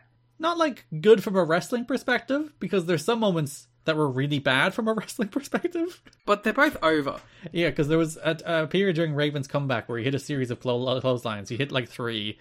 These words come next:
Speaker 1: and then he was going for a fourth, and Shane Douglas was painfully slow to get up. Then they basically missed the clothesline, and then he fell over, and the crowd booed. And it's like, oh. <laughs>
Speaker 2: And there was also some points where it's like, there were some big setup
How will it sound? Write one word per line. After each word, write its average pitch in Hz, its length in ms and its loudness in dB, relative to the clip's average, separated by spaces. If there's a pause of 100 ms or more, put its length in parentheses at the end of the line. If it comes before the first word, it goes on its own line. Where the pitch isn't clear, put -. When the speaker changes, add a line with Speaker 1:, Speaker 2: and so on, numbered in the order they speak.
(180)
Speaker 1:
and 123 100 -2
then 117 60 2
he 123 60 2
was 123 120 0
going 135 260 2
for 127 180 0
a 104 60 -2
fourth, 117 460 0 (300)
and 117 100 -6
Shane 123 220 2
Douglas 120 300 -2
was 113 240 -2 (140)
painfully 143 560 0
slow 123 260 -2
to 117 100 -6
get 107 180 0
up. 110 240 -2 (260)
Then 123 180 2
they 127 120 2
basically 139 440 0
missed 123 320 -2
the 151 80 -4
clothesline, 139 580 2
and 117 120 -2
then 110 80 -4
he 107 60 -4
fell 117 300 0
over, 160 400 2 (140)
and 123 140 -4
the 135 40 -2
crowd 117 320 0
booed. 104 360 -6 (240)
And 123 140 -2
it's - 140 -4
like, 131 200 0
oh. 147 360 4 (160)
<laughs> - 160 0 (380)
Speaker 2:
And 151 120 -4
there 165 60 2
was 170 100 2
also 190 220 0
some 170 200 -2
points 143 280 -2
where 135 100 -2
it's 135 160 -8
like, 113 280 -8 (360)
there 156 100 -4
were 143 80 -4
some 151 160 -6
big 147 240 -2
setup 131 420 -2